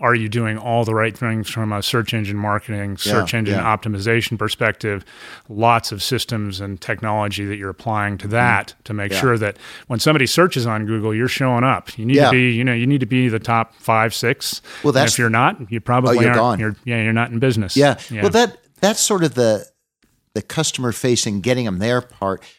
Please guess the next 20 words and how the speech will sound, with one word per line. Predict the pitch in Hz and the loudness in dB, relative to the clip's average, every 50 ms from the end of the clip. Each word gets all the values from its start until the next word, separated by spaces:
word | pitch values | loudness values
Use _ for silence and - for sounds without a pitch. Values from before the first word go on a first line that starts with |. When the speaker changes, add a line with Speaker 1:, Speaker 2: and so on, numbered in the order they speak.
| _ - | _ -2
Speaker 2:
One | 165 196 | 0 0
of | 220 | 2
my | 185 117 | 2 0
favorite | 110 - 151 156 151 147 135 - | 0 0 0 0 0 0 -2 -2
books | 120 113 - - - | -4 -4 -4 -4 -4
recently | 107 113 110 - 113 85 87 104 101 92 - - _ _ _ - - | -2 -2 -2 -2 -4 -4 -4 -4 -4 -4 -6 -10 _ _ _ -12 -8
is | 117 113 - | -6 -4 -4
a | 120 | -4
book | 107 - 143 143 - | -4 -4 -4 -6 -4
called | - 120 110 | -2 -4 -2
The | 87 101 | -2 -2
Marketing | 85 92 98 113 113 - 117 110 98 | -2 2 2 2 2 0 -2 -2 0
Rebellion | 95 95 87 - - 95 92 101 107 104 98 87 85 | 0 -2 -2 -2 -2 -2 -2 0 0 -2 -2 -4 -4
by | - 87 90 | -4 -4 -2
Mark | 87 92 98 104 - | -2 -2 -2 -2 -2
Schaefer. | - - - 110 104 101 - - 95 90 | -4 -4 -2 -2 -2 -2 -4 -4 -6 -6
And | 90 87 | -6 -6
his | 113 160 - - | -6 -4 -6 -6
tagline | - - 123 117 117 113 110 110 101 98 98 98 98 | -6 -6 -4 -4 -4 -2 -2 -2 -2 -2 -2 -2 -4
is, | 95 95 95 95 - | -4 -4 -4 -6 -8